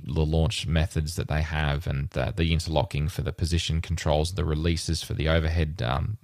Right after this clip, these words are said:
overhead, um, harness. I,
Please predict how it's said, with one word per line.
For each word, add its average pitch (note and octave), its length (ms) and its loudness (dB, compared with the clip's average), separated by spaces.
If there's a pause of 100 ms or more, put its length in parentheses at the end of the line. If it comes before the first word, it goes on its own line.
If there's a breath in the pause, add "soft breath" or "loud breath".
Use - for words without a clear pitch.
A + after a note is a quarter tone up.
overhead, E2+ 520 0 (800 loud breath)
um, D2 440 0 (800 soft breath)
harness. D#2+ 520 2
I, - 80 -8